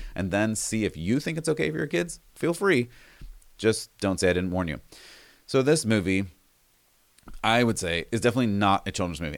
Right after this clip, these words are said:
And, and full disclosure, I haven't even watched the full thing 'cause I couldn't make it through it. Um, and I don't, and I don't want to, and I don't need to. You s-, you, even in the first, like, fifteen minutes, I've seen enough to know exactly where the movie's going. And, and again, you can, you can take my word for it. You can not. I have,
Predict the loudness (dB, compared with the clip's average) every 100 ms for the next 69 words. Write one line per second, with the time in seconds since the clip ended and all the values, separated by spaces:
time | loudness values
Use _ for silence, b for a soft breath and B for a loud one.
0 | 0 2 2 0 0 0 2 4 4 2
1 | 2 4 4 2 0 -2 -4 -6 -6 -6
2 | 0 2 2 0 -2 -6 -6 -6 -6 -10
3 | b b b -2 0 2 0 -4 -8 _
4 | _ _ _ -2 0 2 0 -2 -2 2
5 | 2 2 2 2 2 2 2 -2 -4 -8
6 | -6 -4 -4 -4 -6 -6 -4 -4 0 0
7 | 2 0 2 0 2 0 2 0 2 0
8 | -4 -10 0 2 2 0 0 0 2 0
9 | -2 -10 -8 -2 2 2 2 -4 -4 0
10 | 2 2 4 4 2 2 0 0 -2 -2
11 | -2 -4 -4 -2 4 6 6 0 -2 -4
12 | -2 -2 -2 0 0 2 2 2 2 0
13 | -2 -4 -4 -4 -6 B B -4 0 2
14 | 4 2 0